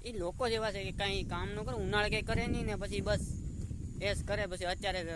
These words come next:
દોડાદોડ થઈ જાય, પણ અત્યારે કંઈ થાય નહીં પણ. અને, અમ, ખેડૂતોને તો પછી નુકસાન ને નુકસાન જ છે અત્યારે, કેમ કે આ તમે કપાસને જો બધો હળી ગયો છે હવે.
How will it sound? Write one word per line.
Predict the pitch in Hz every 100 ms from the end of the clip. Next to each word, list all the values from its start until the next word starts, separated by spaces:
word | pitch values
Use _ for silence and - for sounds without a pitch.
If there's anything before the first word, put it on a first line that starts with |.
| 160 156 151 160
દોડાદોડ | 170 175 170 165
થઈ | 190
જાય, | 175
પણ | 165
અત્યારે | 175 214 220
કંઈ | 220 202
થાય | 180 - 175 202
નહીં | 185 160
પણ. | 160 - - - - - - - - - 160
અને, | 156 156
અમ, | 151 151 147 147 147 151 147 - - - -
ખેડૂતોને | - 185 196 208 220 214 214
તો | 202 208
પછી | 196 196 196
નુકસાન | 190 - 208
ને | 196
નુકસાન | 185 180 208 202
જ | 170
છે | -
અત્યારે, | 170 - 160 175 - - - - -
કેમ | - 165
કે |
આ | 165
તમે | 165 175
કપાસને | 160 165 170 170 165
જો | 175
બધો | 214 202
હળી | 170 190
ગયો | 190 214
છે | 254
હવે. | 226